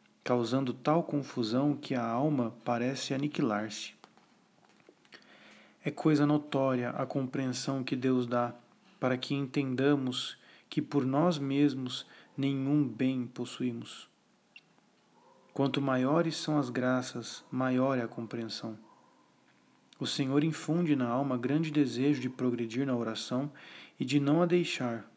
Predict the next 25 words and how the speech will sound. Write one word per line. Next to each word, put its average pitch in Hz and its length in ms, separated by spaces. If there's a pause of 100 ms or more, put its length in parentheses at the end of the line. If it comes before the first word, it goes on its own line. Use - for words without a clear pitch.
por 139 140
nenhum 143 340
sofrimento 147 720
que 160 100
possa 131 400
vir. 113 340 (880)
Faz 139 340
que - 200
ela 127 280
a 127 200
tudo 175 340
se - 160
ofereça, 139 680 (1120)
inspira-lhe 143 680
segurança 131 800
com 127 220
humildade 120 560
e - 20
temor 123 540 (720)
de 127 120
que 143 420
se - 340
há 127 140
de 127 120
salvar. 120 460